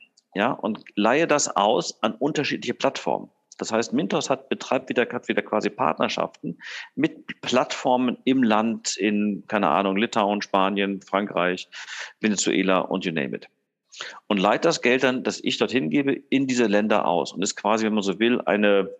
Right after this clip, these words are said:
Megaplattform. Da treffe ich dann gar nicht mehr den Michael, sondern treffe ich dann möglicherweise erstmal eine andere Plattform und dann den Michael.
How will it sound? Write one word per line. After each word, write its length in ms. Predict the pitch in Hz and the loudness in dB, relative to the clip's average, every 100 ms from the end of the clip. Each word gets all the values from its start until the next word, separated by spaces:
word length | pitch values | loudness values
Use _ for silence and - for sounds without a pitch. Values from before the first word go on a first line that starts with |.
| _ - - - | _ -20 -20 -8
Megaplattform. 920 | 95 123 120 - 101 85 - 57 - - _ _ | 0 4 4 2 0 0 -2 -4 -4 -8 _ _
Da 160 | 78 | -2
treffe 280 | - - 117 | 0 0 -2
ich 40 | - | 0
dann 160 | 104 | 0
gar 120 | 98 | 2
nicht 120 | 107 104 | 0 0
mehr 80 | |
den 120 | 90 104 | 0 0
Michael, 260 | - 170 | 0 2
sondern 240 | 127 117 113 | 2 2 0
treffe 240 | 117 117 | 0 -2
ich 60 | - | 0
dann 260 | 107 107 | 0 0
möglicherweise 640 | 104 - 104 92 95 104 101 | -2 0 -2 2 2 2 0
erstmal 380 | - 104 98 | 0 0 2
eine 60 | 85 | 0
andere 160 | 131 127 | 0 -2
Plattform 360 | 110 - - | -2 -4 -4
und 100 | 92 | -2
dann 140 | 92 95 | -2 -2
den 80 | |
Michael. 360 | 85 - 50 - | -4 -6 -8 -10